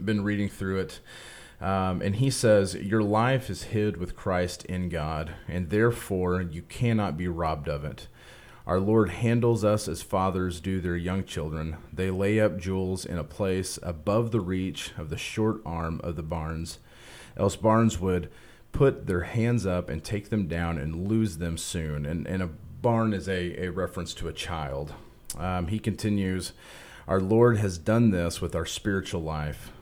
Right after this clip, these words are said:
Jesus Christ is the high coffer in which our Lord has hid our life. We children are not able to reach up our arm so high as to take it down and take that life and lose it. It is in our Christ's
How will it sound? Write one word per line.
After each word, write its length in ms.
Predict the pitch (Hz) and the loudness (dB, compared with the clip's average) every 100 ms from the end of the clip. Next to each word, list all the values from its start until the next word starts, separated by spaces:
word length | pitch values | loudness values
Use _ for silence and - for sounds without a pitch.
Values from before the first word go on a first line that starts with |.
| - | -10
Jesus 380 | 78 113 120 120 | 0 2 2 -2
Christ 480 | - 104 95 92 92 | 0 4 4 2 -6
is 140 | 78 | -6
the 80 | 80 | -6
high 300 | - 101 110 | -2 0 0
coffer 600 | - 101 87 - 85 85 | -2 -2 -2 -2 -2 -2
in 260 | 82 90 87 | -2 -2 0
which 180 | 95 - | -2 -2
our 160 | 85 | -2
Lord 520 | 85 90 95 98 98 90 | -2 -2 0 0 -2 -4
has 160 | 80 76 | -6 -8
hid 360 | - 92 92 - | -6 -4 -2 -4
our 160 | 82 82 | -4 -4
life. 480 | 78 80 76 - - - - | -4 -4 -6 -8 -18 -20 -8
We 140 | - 101 | -4 -2
children 460 | - 117 113 113 | 2 2 4 2
are 80 | 87 | 2
not 240 | 98 101 85 | 2 2 0
able 220 | 95 95 | -2 -2
to 160 | - | -6
reach 400 | 82 90 104 - | -4 -2 -2 0
up 280 | 101 92 - - - | 0 0 -4 -10 -6
our 160 | 92 | -2
arm 440 | 80 82 85 87 87 | -2 -2 -2 -2 -2
so 260 | - 110 | 0 2
high 360 | 104 92 92 92 | 2 0 0 0
as 160 | 85 87 | 0 -4
to 100 | 80 | -8
take 320 | - 107 107 | -4 -4 -2
it 140 | 78 | -4
down 380 | 76 82 82 80 - - - - - - - | -4 -4 -2 -6 -8 -20 -20 -20 -20 -16 -12
and 100 | 85 | -2
take 240 | 113 107 | 0 2
that 180 | 117 107 | 4 4
life 300 | 90 87 85 | 2 0 -2
and 240 | 64 80 | -4 -4
lose 240 | 85 85 82 | -2 -2 -4
it. 240 | 71 - - - - - - - | -8 -10 -18 -20 -20 -20 -10 -4
It 160 | 95 | 0
is 180 | 95 90 | 0 -2
in 440 | - 101 104 110 107 - - | -2 0 2 2 0 -8 -8
our 180 | 85 85 | -4 -4
Christ's 640 | - 90 82 78 - - | -4 -4 -4 -4 -8 -14